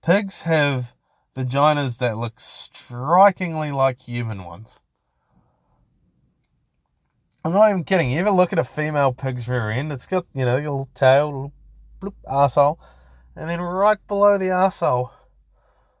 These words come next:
is a pink, plump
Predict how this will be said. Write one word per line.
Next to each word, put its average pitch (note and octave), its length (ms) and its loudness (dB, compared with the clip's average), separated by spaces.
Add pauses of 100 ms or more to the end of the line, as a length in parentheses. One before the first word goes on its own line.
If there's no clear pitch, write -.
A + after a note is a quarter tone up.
(220)
is C3+ 140 -2
a C#3+ 100 -2 (1120)
pink, - 540 -2 (1900)
plump F#3 540 4